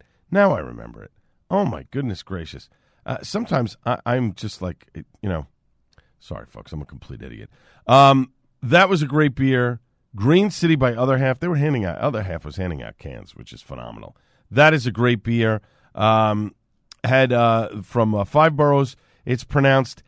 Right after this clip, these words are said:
Houston, not Houston, uh, which is great 'cause it's a play off of Houston Street, um, which is, which is wonderful. Excellent hazy, not too sweet, uh, delicious. Again, uh, just a lot of the beers,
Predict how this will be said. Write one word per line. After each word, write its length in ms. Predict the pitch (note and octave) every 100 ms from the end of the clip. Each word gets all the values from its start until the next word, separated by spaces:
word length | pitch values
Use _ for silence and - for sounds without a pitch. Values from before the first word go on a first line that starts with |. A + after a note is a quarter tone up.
| _ _ _ -
Houston, 580 | E3 F#3 - F#3 F#3 F3+ _ _ -
not 340 | A2 B2 B2 - _ _
Houston, 800 | _ - - G3 A#3 - B3 C#4+ - _ _ _ _ -
uh, 180 | A#2
which 280 | A2 A#2+ A#2+
is 120 | A#2
great 360 | F2 B2+ C3+ D3
'cause 200 | A#2 F#2+
it's 140 | F2
a 40 | -
play 240 | - A2
off 200 | G2 F2
of 120 | E2
Houston 400 | D#2 F#2+ F#2 G2
Street, 340 | F2 - G2+ G#2+ _ _ _ _ -
um, 560 | F2 E2+ E2 D#2+ D2 _ _ _ _ _ -
which 260 | G#2 G2
is, 140 | G2 E2+ -
which 240 | G#2+ A2+
is 100 | G2
wonderful. 420 | E2+ A2 G#2+ A2 -
Excellent 420 | F3 G3 - D3+
hazy, 300 | C3+ C3+ A#2+
not 300 | B2+ C#3 G3
too 180 | - D#3
sweet, 380 | - C3+ B2+ B2 _ _ _ -
uh, 160 | G2+
delicious. 520 | F2+ G#2+ B2 - -
Again, 440 | - A2 C#3 C3+ A#2 _ _ _
uh, 140 | A2+ A#2
just 280 | A2 F#3+ -
a 80 | C3+
lot 260 | C3 D3 D#3+
of 60 |
the 60 | C#3
beers, 520 | G#2 A2+ A2 G#2+ -